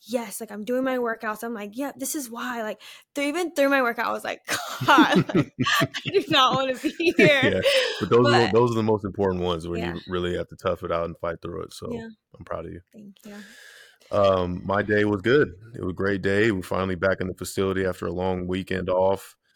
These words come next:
Speaker 2: Um, Thursday night games are amazing. Well, they're a little different, you know. Uh, they're amazing in the fact that you get time off over the entire weekend. It's like a mini bye week. So,
Speaker 1: Mm-hmm.
Speaker 2: uh, being at, being back in the facility today,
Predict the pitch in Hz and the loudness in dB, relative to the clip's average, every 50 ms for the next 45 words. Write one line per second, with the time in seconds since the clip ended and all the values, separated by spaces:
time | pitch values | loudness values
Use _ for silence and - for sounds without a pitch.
0 | _ _ _ _ _ _ - 92 87 85 82 85 82 82 - 95 92 87 87 92 | _ _ _ _ _ _ -8 -6 -6 -4 -6 -6 -8 -4 -2 -2 -2 0 -2 -2
1 | 90 90 92 82 90 90 87 85 90 90 87 87 - _ _ _ _ _ _ _ | -2 -2 -2 -2 -4 -4 -4 -6 -6 -8 -8 -10 -12 _ _ _ _ _ _ _
2 | _ 92 85 82 87 90 87 85 90 92 90 90 90 87 90 - _ _ _ _ | _ -12 -8 -6 -6 -6 -4 -4 -4 -4 -4 -4 -6 -8 -12 -16 _ _ _ _
3 | _ _ _ _ _ _ _ _ _ _ _ _ _ _ - 104 107 110 127 139 | _ _ _ _ _ _ _ _ _ _ _ _ _ _ -4 -2 0 2 2 4
4 | 143 147 151 143 117 95 87 - 90 82 87 - - 95 95 92 87 87 85 85 | 6 6 4 4 2 0 0 -2 -6 -8 -8 -10 -10 -8 -6 -4 -2 -2 0 0
5 | 87 - 98 117 117 117 123 135 139 135 139 131 120 104 - 113 107 104 - - | 0 2 4 4 4 4 4 4 4 4 2 2 2 2 2 2 2 2 0 -2
6 | 101 - 107 92 82 101 104 95 - - - 92 95 92 90 90 90 85 85 82 | -4 -4 -6 -4 -2 -2 -2 -2 -2 -4 -4 -2 -2 0 0 0 2 0 0 -2
7 | - - _ _ _ _ _ _ _ _ _ _ _ _ 95 95 85 90 90 90 | -6 -12 _ _ _ _ _ _ _ _ _ _ _ _ -4 -2 0 0 -2 -2
8 | 87 82 92 90 87 85 82 85 85 78 85 85 82 80 - 87 85 82 87 90 | -2 -2 -2 0 0 0 -2 -4 -6 -6 -6 -8 -6 -6 -6 -6 -6 -6 -6 -6
9 | 87 85 78 90 85 82 80 80 80 80 80 82 - - 85 82 82 80 78 78 | -6 -6 -4 -2 0 0 0 -2 -6 -8 -10 -12 -8 -6 -4 -4 -4 -6 -8 -10
10 | 233 226 - - - - - - _ _ _ - - 90 87 - 80 85 82 80 | -14 -18 -20 -20 -20 -20 -20 -20 _ _ _ -6 -2 0 0 0 -2 -4 -4 -4
11 | 98 98 95 98 80 85 101 101 95 92 95 92 90 90 87 - 95 - - 98 | -2 -2 -2 -4 -4 -2 -2 -2 0 2 0 0 0 -2 -6 -8 -10 -6 -4 -2
12 | 92 90 90 87 85 87 85 90 90 90 90 87 87 87 85 85 82 90 | -2 -2 -2 -4 -4 -4 -2 0 2 2 2 2 0 0 -2 -4 -6 -10